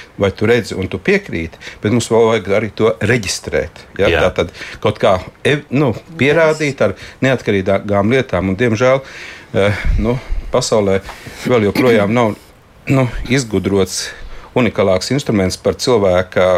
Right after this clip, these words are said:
Speaker 1: nu, šo te palpatoro sajūtu, pirkstu sajūtu, uztveri, ja? Jo agrāk, tad, kad es strādāju ar saviem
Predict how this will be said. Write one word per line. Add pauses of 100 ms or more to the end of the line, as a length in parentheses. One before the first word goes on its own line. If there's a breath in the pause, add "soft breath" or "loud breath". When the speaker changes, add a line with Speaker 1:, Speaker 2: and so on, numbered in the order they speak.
(380)
Speaker 1:
nu,
šo
te
palpatoro
sajūtu, (960 loud breath)
pirkstu
sajūtu, (320)
uztveri,
ja? (340 loud breath)
Jo (420 loud breath)
agrāk,
tad,
kad
es
strādāju
ar
saviem